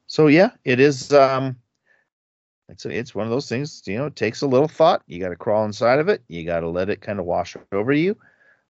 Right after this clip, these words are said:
Um, get in there and think about some of it logically, and you, you see that, yeah, it's not one or the other. It's,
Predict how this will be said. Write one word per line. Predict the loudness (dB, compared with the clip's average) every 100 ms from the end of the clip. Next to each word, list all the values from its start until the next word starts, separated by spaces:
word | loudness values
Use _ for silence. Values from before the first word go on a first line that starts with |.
| -10
Um, | -6 -6 -6 -12 -16 _ _ _ _ _ _ _ _ _ _ _ _ -16 -8
get | -6
in | -2
there | -2 -2
and | -4 -10 _ _ _ _ _ _ _ _ -20 -6
think | -6 -4
about | 0 2 0
some | -2 -4
of | -4
it | 0
logically, | 2 2 0 -6 -4 -4
and | -4 -6
you, | -8 -8
you | -8
see | -6 -4 -2
that, | 0 -2 -4 _ _ _ _ _ _ _
yeah, | -4 -4
it's | -2 0
not | 0 -2
one | -4 -2 -2
or |
the | -4 -2
other. | -2 0 -2
It's, | -2 -4 -4 -18